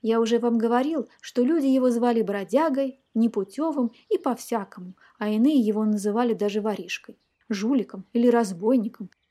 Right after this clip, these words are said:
Но они его понапрасну обижали. Франтишек-король никогда ни у кого ничего не взял, не украл и не стащил. Уж поверьте мне, и нитки не стянул.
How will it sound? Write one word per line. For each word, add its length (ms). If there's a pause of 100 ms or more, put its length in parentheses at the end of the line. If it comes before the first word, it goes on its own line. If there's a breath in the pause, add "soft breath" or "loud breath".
(440)
Но 120
они 240
его 140
понапрасну 640
обижали. 520 (220)
Франтишек-король 960
никогда 600
ни 140
у 100
кого 240
ничего 380
не 120
взял, 400 (240)
не 160
украл 580
и 120
не 120
стащил. 720 (520)
Уж 140
поверьте 440
мне, 340
и 120
нитки 420
не 140
стянул. 440